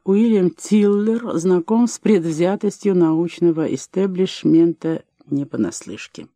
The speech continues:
Он говорит: «Мы провели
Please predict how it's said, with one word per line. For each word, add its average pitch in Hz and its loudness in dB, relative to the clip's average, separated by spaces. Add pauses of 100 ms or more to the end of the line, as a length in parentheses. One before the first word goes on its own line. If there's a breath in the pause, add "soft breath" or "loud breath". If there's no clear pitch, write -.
(1300)
Он 233 4
говорит: 233 0 (420 soft breath)
«Мы 233 4
провели 226 0